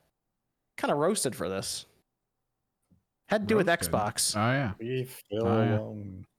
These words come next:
Speaker 1: Oh, no, no. Phil's our, our uninvited special guest tonight, okay? 'Cause he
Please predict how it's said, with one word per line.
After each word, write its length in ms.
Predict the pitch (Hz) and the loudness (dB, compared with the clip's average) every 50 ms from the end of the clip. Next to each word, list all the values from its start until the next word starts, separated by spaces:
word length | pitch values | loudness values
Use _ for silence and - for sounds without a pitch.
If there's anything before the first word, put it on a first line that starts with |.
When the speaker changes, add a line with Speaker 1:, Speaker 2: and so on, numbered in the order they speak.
| _ - - | _ -4 0
Speaker 1:
Oh, 400 | 147 156 170 165 156 139 127 123 | 2 4 6 6 6 6 6 4
no, 380 | 123 131 143 143 135 127 120 120 | 4 4 4 4 4 4 2 2
no. 220 | 120 123 123 117 | 2 2 2 2
Phil's 340 | 110 - 180 202 247 220 151 160 - - - - - | 0 2 2 4 4 4 2 2 -2 -4 -10 -6 0
our, 300 | 143 160 151 139 135 - - | 2 2 4 4 2 2 2
our 360 | 156 143 135 131 127 - - - - - _ _ _ - | 4 4 4 2 0 -2 -6 -12 -20 -20 _ _ _ 4
uninvited 440 | 185 202 202 170 190 196 190 165 | 4 6 6 6 6 6 6 4
special 360 | - - - 185 175 - 170 151 | 2 2 2 2 2 2 2 4
guest 300 | 151 151 156 - - - | 4 2 2 2 0 -2
tonight, 360 | 131 110 107 104 104 - - _ | -2 -2 -2 -4 -4 -6 -8 _
okay? 540 | - 127 123 - 131 120 120 123 131 123 - _ _ _ | -6 -4 -2 0 0 2 2 2 0 -2 -6 _ _ _
'Cause 260 | - - 165 147 131 - | -2 0 2 2 2 2
he 340 | 214 240 254 240 226 226 | 2 2 2 4 2 2